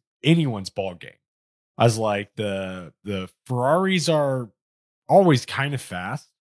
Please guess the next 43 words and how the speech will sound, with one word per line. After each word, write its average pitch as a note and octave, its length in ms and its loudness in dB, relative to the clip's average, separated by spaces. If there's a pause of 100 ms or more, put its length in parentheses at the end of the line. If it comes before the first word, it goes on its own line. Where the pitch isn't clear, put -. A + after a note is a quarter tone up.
(480)
Uh, A2+ 280 4
I A2 40 -4
was A#2+ 120 -2
like, A#2 140 -6
you B2+ 80 -4
got G#2 100 -4
Lewis D3+ 380 6
and C#3+ 140 -4
George, C3+ 400 -2
that B2+ 100 -4
Mercedes C3 500 -4
is A2+ 120 -12
fast B2 400 -2
around A#2+ 240 -6
here. B2 160 -6
You A#2+ 100 -4
got G#2+ 120 -6
Oscar C3 320 -4
Piastri, B2 500 -4
that A#2 100 -10
Mercedes A#2+ 380 -8
is B2 100 -10
fast. C3+ 300 -4
It's C3+ 80 -14
like B2+ 180 -2
Danny D#3+ 320 0
Rick D3 320 0
is G#2+ 140 -6
making G#2+ 320 -12
a G2+ 40 -10
show G2+ 260 -2
right F#2+ 300 -10
now. G#2 280 -8
It's G#2+ 200 -10
like, G2 280 -10
honestly, E3 400 -4
the A2 80 -8
top - 320 -4
five A#2+ 420 -6
could G#2+ 160 -8
be G#2 220 -10
anyone's A#2+ 500 -4
game. A2 460 -4